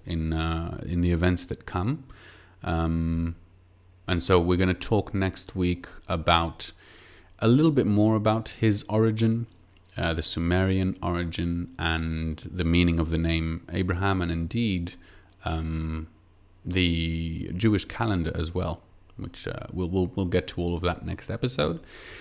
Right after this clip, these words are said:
Hopefully, um, if we make it, we will actually continue with, uh, Marduk re-entering the picture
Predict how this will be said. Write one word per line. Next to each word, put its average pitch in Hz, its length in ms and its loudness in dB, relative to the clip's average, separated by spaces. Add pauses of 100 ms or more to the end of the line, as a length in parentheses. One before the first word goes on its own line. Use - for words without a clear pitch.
(180)
Hopefully, 85 800 0 (260)
um, - 280 -8
if 113 200 -2
we 95 80 4
make 101 320 4
it, - 180 -6
we 92 140 0
will 87 180 0
actually 92 340 -2
continue 82 600 0 (120)
with, 78 520 -2
uh, 82 360 -4
Marduk 82 600 2 (100)
re-entering 82 520 -2
the 82 60 -4
picture - 480 -2